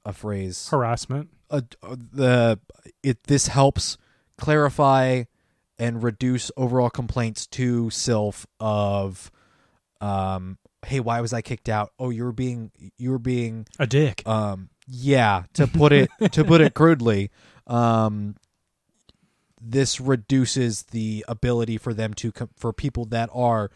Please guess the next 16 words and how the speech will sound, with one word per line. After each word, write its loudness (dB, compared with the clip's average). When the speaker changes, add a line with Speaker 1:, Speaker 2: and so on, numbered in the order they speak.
Speaker 1:
overall 2
not -4
being -4
a, -10
uh, -2
uh, -6
a -8
Speaker 2:
Good -2
sport. -8
Speaker 1:
a -2
good 2
sport 0
or 0
someone -4
that, -2
uh, -2